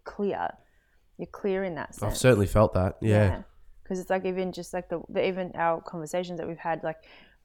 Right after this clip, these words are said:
Speaker 1: we're not, uh, we were saying yesterday that even the house feels, because it's vacant, like, um, my friend and her family's energy he-, here is gone. It ha-, has left because they've sold the house and it's, they've moved on, so the energy is no longer here and sitting in it.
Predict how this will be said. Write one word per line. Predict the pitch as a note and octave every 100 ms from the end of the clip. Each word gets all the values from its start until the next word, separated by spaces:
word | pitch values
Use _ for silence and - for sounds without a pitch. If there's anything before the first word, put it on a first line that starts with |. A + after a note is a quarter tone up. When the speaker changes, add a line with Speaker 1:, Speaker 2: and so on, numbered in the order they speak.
| _ _
Speaker 1:
we're | - F3+
not, | F#3 F3 -
uh, | - - _
we | A3+ A#3+
were | A3+
saying | A3+ G3+ G3
yesterday | G#3 - F3 E3+
that | E3+ E3 -
even | G3 G3
the | F3
house | - - F3+ - F#3 - - _ _ _
feels, | F#3+ E3
because | F3+ F#3+ E3+
it's | D#3+
vacant, | D#3+ D#3 E3 - -
like, | E3 D#3+ - - - _ _
um, | E3 D#3+ D#3 D#3 -
my | F3+ E3+
friend | E3+ F3+ E3+ E3+ E3+ -
and | D#3+
her | D#3+
family's | - D3+ D3+ D3+ D3 D3
energy | - F#3+ A#3 - E3
he-, | - -
here | E3 D#3 C#3 -
is | F3
gone. | - D3+ D#3+ C4+ -
It | F3
ha-, | D#3+ -
has | E3+ D#3+
left | D#3+ G3 -
because | - D#3+ E3 D3+
they've | D#3 D3 -
sold | - D3+
the | D3+
house | D#3 D3+ D3
and | -
it's, | D3 -
they've | D#3+
moved | D3 C#3+ D3+
on, | D3+ G3
so | - D#3
the | D3
energy | C#3+ C#3+
is | D3
no | D3+
longer | D3 D3 D3+
here | - C#3+
and | C#3+
sitting | - E3 E3+
in | F3+
it. | B3 -